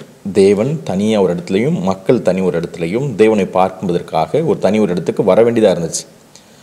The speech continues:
நீங்க மோசேவை அனுப்பி, தேவன் மோசேவை அனுப்பி பார்வோன் கிட்ட பேச சொல்றாரு, "என் ஜனங்களை ஆராதிக்கும்படியாக விடுன்னு" சொல்றார்.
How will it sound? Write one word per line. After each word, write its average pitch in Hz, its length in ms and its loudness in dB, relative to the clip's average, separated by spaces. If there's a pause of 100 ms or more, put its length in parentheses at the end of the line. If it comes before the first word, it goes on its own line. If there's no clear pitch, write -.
(180)
நீங்க 92 160 -2
மோசேவை 104 420 4
அனுப்பி, 90 360 0
தேவன் 98 320 2
மோசேவை 101 460 0
அனுப்பி 87 540 -2
பார்வோன் 90 320 4
கிட்ட 85 160 -4
பேச 87 320 -2
சொல்றாரு, 92 360 2
"என் 92 140 2
ஜனங்களை 92 480 2
ஆராதிக்கும்படியாக 87 880 -2
விடுன்னு" 90 380 0 (120)
சொல்றார். 87 200 -6